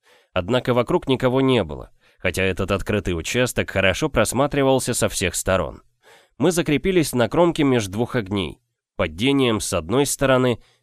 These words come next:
и нападением противника с другой. После захватывающей картины мира, открывшейся нам с отвесной стены монолита,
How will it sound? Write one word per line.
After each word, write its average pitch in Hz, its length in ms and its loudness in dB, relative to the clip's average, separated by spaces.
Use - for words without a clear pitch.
и 107 80 0
нападением 110 580 0
противника 101 640 -2
с 85 100 -6
другой. 82 520 -6
После 120 320 2
захватывающей 98 760 0
картины 90 460 -4
мира, 117 320 2
открывшейся 92 640 -4
нам 95 220 -2
с - 100 -4
отвесной 92 460 -2
стены 98 380 -2
монолита, 87 600 -2